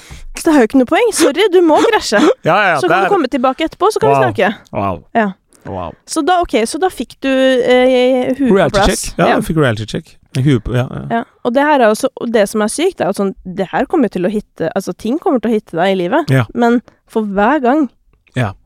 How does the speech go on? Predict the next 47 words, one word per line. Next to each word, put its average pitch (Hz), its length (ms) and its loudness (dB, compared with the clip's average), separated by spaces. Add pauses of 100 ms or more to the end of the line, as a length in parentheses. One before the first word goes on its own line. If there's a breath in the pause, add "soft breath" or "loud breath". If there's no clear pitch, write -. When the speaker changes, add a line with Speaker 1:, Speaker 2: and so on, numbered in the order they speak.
(140)
Speaker 2:
så - 160 -6
blir 196 160 -4
Speaker 1:
Da - 80 0
Speaker 2:
det 196 60 2
jo 226 80 2
Speaker 1:
akkurat 247 140 0
det. 254 100 0
Speaker 2:
lettere, 240 320 -2
ikke 262 60 -8
sant? 262 280 -2
Speaker 1:
Nå 123 140 -2
vet 113 220 0
jeg 117 100 2
liksom, 107 640 -6
ok. 127 420 -6 (300)
Speaker 2:
Og 254 60 0
du 277 80 2
vet 330 100 0
Speaker 1:
Mm. - 80 -12
Speaker 2:
følelsen, 220 580 -2 (160)
Speaker 1:
Ja. 117 260 0 (180)
Speaker 2:
eh, 220 340 -4 (260)
når 233 180 2
du 233 60 0
står 226 380 -2
i 196 160 -6
det 185 460 -2
som 214 200 -4
du 190 140 -2
da 185 100 -4
sto 180 240 -8
i, 185 220 -6
ikke - 60 -20
sant, 190 200 -6
for 185 160 -4
et - 920 -16
par 196 120 -4
år 156 80 -6
siden, 196 220 -4
Speaker 1:
Mm. 110 300 -6 (540 soft breath)
Speaker 2:
og 202 120 -2
du 208 100 2
tror 185 220 -2
det 170 80 -2
aldri 165 200 -6
skal 175 180 -6
gå 175 40 -2